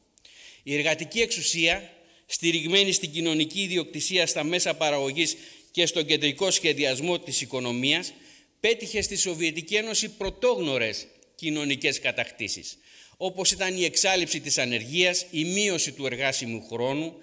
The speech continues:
η συνεχής καλυτέρευση των κοινωνικο-οικονομικών συνθήκων και των συνθήκων εργασίας,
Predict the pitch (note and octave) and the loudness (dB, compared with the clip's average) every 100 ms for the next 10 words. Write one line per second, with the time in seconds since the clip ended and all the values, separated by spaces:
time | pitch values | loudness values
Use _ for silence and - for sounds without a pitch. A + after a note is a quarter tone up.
0 | - - - F#3+ F#3 G3+ F#3 F3 - A#3+ | -18 -18 -8 2 4 4 0 0 2 4
1 | A3+ - - - _ F3 E3+ D#3+ D#3+ G#3+ | 4 0 -10 -20 _ 0 2 0 2 4
2 | A#3 G3+ - D3+ D#3+ D3 D#3 D3+ D3+ D3+ | 4 4 0 -2 -2 0 0 0 2 0
3 | C#3 C#3+ D3+ D3+ D3+ F#3+ E3+ D3 - C3+ | 0 -2 0 0 0 0 0 -2 -6 -6
4 | F3 F3+ C#3+ C3 - A2+ - D3 C3+ A2+ | -6 -6 -6 -6 -6 -8 -8 -6 -4 -4
5 | G2 F#2+ C3+ E3+ F#3 | -2 -2 -2 -2 -4